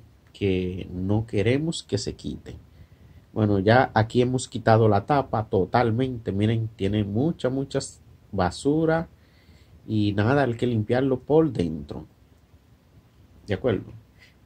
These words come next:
Pero tiene dos ranuras y la vamos a tapar con este pedazo de lona y silicón euretano.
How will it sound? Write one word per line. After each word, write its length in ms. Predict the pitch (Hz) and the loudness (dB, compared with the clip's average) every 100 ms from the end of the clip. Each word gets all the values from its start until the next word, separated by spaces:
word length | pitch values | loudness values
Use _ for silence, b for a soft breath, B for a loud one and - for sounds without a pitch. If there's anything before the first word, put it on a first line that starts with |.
| _ - | _ 4
Pero 300 | 143 127 117 | 6 4 2
tiene 340 | 127 135 131 | 0 2 2
dos 580 | 107 104 147 165 - - - | 4 10 12 12 8 -14 -12
ranuras 840 | - 117 110 117 131 113 90 - - _ _ _ _ b b b | 4 8 8 6 4 4 2 -2 -16 _ _ _ _ b b b
y 120 | - 107 | 0 6
la 120 | 107 | 8
vamos 320 | 113 143 - | 8 4 0
a 140 | 139 | 0
tapar 400 | 151 160 160 151 | 0 2 4 2
con 260 | - 110 101 | 2 0 2
este 260 | 113 113 127 | 2 0 -4
pedazo 440 | 131 127 120 139 | 0 0 2 0
de 80 | 143 | 2
lona 420 | 175 160 151 156 - | 4 4 2 0 -2
y 80 | |
silicón 960 | 117 - 123 120 120 117 - 151 190 190 - - | -6 -4 -2 2 0 0 8 8 8 0 -6 4
euretano. 800 | 113 110 110 92 - 110 90 | 6 8 6 2 4 4 4